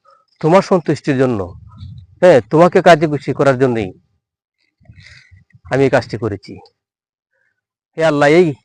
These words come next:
কাজের বিনিময়ে তুমি আমাদেরকে সমগ্র বিপদ থেকে উদ্ধার করো। এখানে তিনজন বন্ধু যতবারই তাদের পুণ্যের কথা, ভালো কাজের কথা বলেছে, পাথরটা একটু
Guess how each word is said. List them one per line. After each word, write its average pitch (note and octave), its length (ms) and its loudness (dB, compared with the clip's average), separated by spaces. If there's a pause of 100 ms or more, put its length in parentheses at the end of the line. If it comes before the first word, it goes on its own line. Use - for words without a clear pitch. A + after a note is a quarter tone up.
(320)
কাজের D#3+ 280 -2
বিনিময়ে C#3+ 460 0
তুমি C#3+ 220 -4
আমাদেরকে C#3 400 0
সমগ্র C#3 380 -6
বিপদ B2+ 200 -8
থেকে C3+ 280 -6 (460)
উদ্ধার G#2+ 280 -14
করো। E2 240 -20 (2250)
এখানে F#3 280 0
তিনজন F#3 400 4 (440)
বন্ধু C#3+ 240 -2
যতবারই E3 520 2 (800)
তাদের C3+ 280 -4 (1000)
পুণ্যের D3+ 260 0
কথা, - 180 -4
ভালো C#3+ 220 2
কাজের D3 220 -2
কথা C#3+ 220 -2
বলেছে, C3 360 -2 (640)
পাথরটা C#3+ 360 -10
একটু F#3+ 340 -6